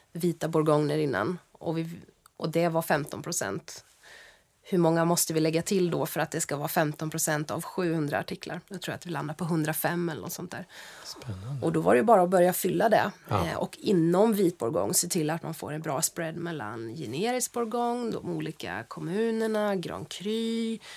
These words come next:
Speaker 1: olika årgångar. Och sen har vi också jobbat ganska aktivt med att liksom bygga bibliotek inom varje producent, så att säga. Så att jag vill ju hellre ha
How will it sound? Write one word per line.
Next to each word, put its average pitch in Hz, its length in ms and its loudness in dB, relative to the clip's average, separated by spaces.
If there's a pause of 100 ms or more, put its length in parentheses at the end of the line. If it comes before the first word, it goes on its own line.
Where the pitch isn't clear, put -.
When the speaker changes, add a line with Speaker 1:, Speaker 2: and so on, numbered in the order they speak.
(180)
Speaker 1:
olika 165 400 -6
årgångar. 190 1040 2 (360)
Och - 80 -4
sen 170 200 4
har 180 80 4
vi 196 100 6
också 175 460 2 (920)
jobbat 175 360 2
ganska 170 340 -2
aktivt - 420 -6
med 160 420 -4
att 160 220 -12
liksom 160 420 -6 (1400)
bygga 175 280 0
bibliotek 185 840 -2
inom 170 380 -2
varje 175 220 0
producent, 202 640 0
så - 100 -6
att - 100 -10
säga. - 180 -4
Så 175 120 -4
att 175 80 -6
jag 185 60 -2
vill 185 140 0
ju 190 80 0
hellre 208 360 2
ha 170 500 4